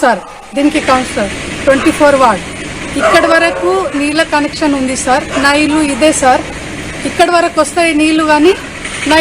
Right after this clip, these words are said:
ఇంటి వరకు నీళ్ళు రావట్లేదు సార్. నాకు న్యాయం కావాలని నేను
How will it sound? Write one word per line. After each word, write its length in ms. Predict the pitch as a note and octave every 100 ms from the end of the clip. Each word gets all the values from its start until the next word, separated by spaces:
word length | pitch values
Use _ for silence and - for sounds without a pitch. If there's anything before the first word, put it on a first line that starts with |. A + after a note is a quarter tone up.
| D#4
ఇంటి 200 | D4 F4
వరకు 200 | D#4+ D#4+ D4+
నీళ్ళు 200 | D#4+ D4+
రావట్లేదు 480 | C#4+ C#4 C#4 C#4+ - -
సార్. 120 | D4 D#4
నాకు 160 | D4+ C4+
న్యాయం 280 | C4+ C#4 D#4 D#4+
కావాలని 540 | D4 C#4+ C#4 C#4 C#4+ F#4 - - - - - -
నేను 200 | C#4+ D4